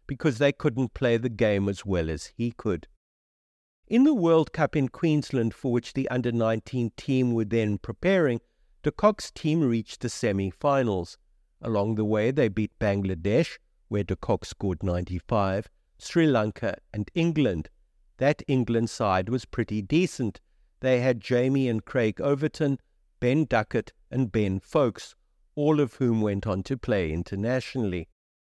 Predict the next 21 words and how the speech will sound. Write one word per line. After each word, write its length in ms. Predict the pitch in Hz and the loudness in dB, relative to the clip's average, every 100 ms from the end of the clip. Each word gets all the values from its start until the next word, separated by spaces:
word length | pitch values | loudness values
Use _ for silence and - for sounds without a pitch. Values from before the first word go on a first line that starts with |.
| _ - | _ -2
Having 320 | 175 220 190 | 2 2 2
beaten 420 | 180 208 208 160 | 0 -2 -2 -2
England 480 | 185 240 269 240 175 | 2 2 2 0 0
in 120 | 170 | -2
the 60 | 143 | -4
quarterfinal, 840 | - 233 277 202 - 120 110 110 - _ _ | -2 -2 0 -4 -2 0 0 -2 -6 _ _
South 300 | _ 147 139 | _ 0 2
Africa 440 | 160 143 185 - 175 | 2 0 -2 0 0
played 400 | - 156 139 135 _ | 0 0 2 0 _
hosts 460 | 123 117 - - - | 0 0 -6 -14 -10
Australia 720 | - - 127 107 95 92 85 | -10 -2 2 2 2 0 -2
in 120 | 101 | -2
the 60 | 101 | -4
semis. 600 | - 151 147 127 95 - _ _ _ _ _ _ _ | -2 0 2 2 -2 -10 _ _ _ _ _ _ _
Of 240 | 156 113 | -6 -2
those 380 | 120 160 226 - | 2 4 4 2
whose 240 | 190 127 | -6 -2
names 360 | 127 131 127 113 | 0 2 0 -2
you'll 140 | 123 | -4
recognise, 680 | 113 185 - 170 170 147 131 - _ _ | -2 -2 -2 -4 0 2 0 -6 _ _
that 200 | - 156 | -2 0